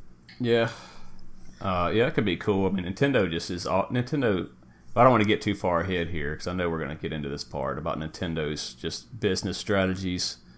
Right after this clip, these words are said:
are always seem to be questionable at times, but, uh, again, we'll get into that in a minute, but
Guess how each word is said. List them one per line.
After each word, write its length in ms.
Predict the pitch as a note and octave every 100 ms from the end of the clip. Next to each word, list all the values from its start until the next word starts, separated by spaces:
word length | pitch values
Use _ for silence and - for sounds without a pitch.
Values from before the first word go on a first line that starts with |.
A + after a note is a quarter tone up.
| - - - - -
are 120 | G2+
always 300 | G2+ F2+ F#2+
seem 260 | G#2 F#2
to 60 | F2+
be 100 | F2+
questionable 680 | - G2 F2 - F#2 F2+ F2
at 120 | -
times, 440 | F2+ F2 F2 D#2+
but, 280 | - D#2+ - - - - - - - -
uh, 340 | D#2+ D#2+ E2 F#2 -
again, 300 | F#2 F2 E2+
we'll 80 | E2+
get 120 | F2 E2+
into 160 | D#2+
that 160 | D#2+ -
in 60 |
a 40 | F#2
minute, 320 | F2 F2+ -
but 240 | F2 F2+